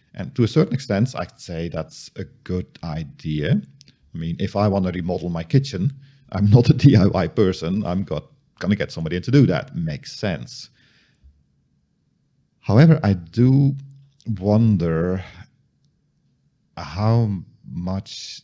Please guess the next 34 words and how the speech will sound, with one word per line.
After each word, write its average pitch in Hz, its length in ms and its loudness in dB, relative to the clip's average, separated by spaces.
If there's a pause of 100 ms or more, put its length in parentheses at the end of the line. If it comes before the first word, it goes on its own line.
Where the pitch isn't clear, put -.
it - 580 -12 (840)
makes 95 360 -4
the - 240 -8
organizations 87 800 -6 (120)
poorer 95 920 -4
in 82 300 -8
that, 78 500 -12
that 80 160 -12
knowledge, 87 440 -6
that 85 120 -12
intelligence, 80 800 -10
because - 380 -14 (600)
being 131 240 6
able 143 180 2
to 110 100 0
do 98 400 0 (520)
a 104 40 2
little 104 180 2
bit - 120 -12
more, 92 260 2
a 120 40 4
little 107 160 2
bit 87 180 -6
deeper 110 460 4
than 87 140 -4
the 87 80 -6
competition, 98 720 -2
you 104 260 -2
should - 420 0
be 92 180 -6
able 92 200 -4
to - 100 -14
get 82 300 -4
better 90 480 -2